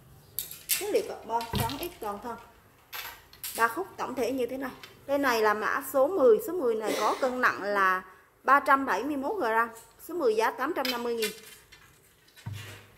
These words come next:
Tiếp theo mười một. Mười một cũng là một cây ba khúc. Cây này của Alpha Tucker. Dài là ba mét ba, ba khúc nha.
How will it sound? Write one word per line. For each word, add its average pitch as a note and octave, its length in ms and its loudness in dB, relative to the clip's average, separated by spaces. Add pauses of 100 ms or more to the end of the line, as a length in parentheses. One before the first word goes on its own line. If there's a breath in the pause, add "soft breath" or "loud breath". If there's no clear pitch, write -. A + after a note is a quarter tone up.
(140)
Tiếp E4 160 -8
theo C#4 140 2
mười A3+ 180 4
một. G3+ 300 2 (540)
Mười A#3+ 100 -2
một A3+ 180 4
cũng G#3+ 100 -4
là B3+ 140 6
một G#3+ 200 0
cây B3+ 160 6
ba B3+ 320 0
khúc. G#4+ 220 -6 (1200)
Cây C#4 100 -8
này C4+ 180 -2
của G#3+ 80 0
Alpha C#4 320 -2
Tucker. C4+ 480 4 (920)
Dài A3+ 340 2
là G3+ 400 2
ba A#3+ 180 4
mét C4 140 -2 (140)
ba, B3 160 4
ba A#3+ 200 0
khúc F#4+ 260 -8
nha. A#3+ 140 -6